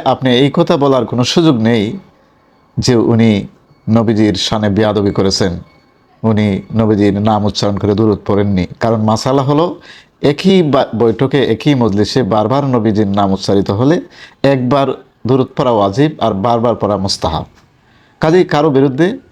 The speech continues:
খারাপ ধারণা নেওয়া উচিত নয়। সাহাবায়ে কেরাম রিদওয়ানুল্লাহি তাআলা আলাইহিম আজমাইন, তাদের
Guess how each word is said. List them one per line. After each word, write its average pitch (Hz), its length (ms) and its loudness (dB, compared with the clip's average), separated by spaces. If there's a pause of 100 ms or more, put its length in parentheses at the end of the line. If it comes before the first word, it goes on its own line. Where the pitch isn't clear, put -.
(260)
খারাপ 123 240 0 (120)
ধারণা 143 260 0 (340)
নেওয়া 107 220 2
উচিত 92 200 -6 (120)
নয়। 85 160 -2 (1160)
সাহাবায়ে 151 500 0
কেরাম 135 240 0
রিদওয়ানুল্লাহি 127 720 2
তাআলা 117 280 2
আলাইহিম 120 320 2
আজমাইন, 107 360 0
তাদের 147 260 0